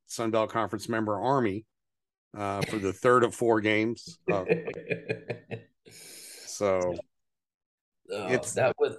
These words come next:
Speaker 2: I don't know that I would wanna play the, uh, the Black Knights, but that would be one heck of a trip to make.
Speaker 1: I have, I have
Speaker 2: Especially,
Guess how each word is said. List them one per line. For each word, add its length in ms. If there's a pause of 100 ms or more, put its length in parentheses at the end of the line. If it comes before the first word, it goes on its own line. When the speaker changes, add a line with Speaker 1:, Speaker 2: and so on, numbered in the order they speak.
(140)
Speaker 2:
I 100
don't 120
know 100
that 100
I 80
would 160
wanna 240
play 420
the, 220
uh, 160
the 80
Black 260
Knights, 240
but 120
that 120
would 140
be 100
one 160
heck 220
of 60
a 40
trip 280
to 100
make. 340 (540)
Speaker 1:
I 540
have, 180 (100)
I 240
have 140
Speaker 2:
Especially, 100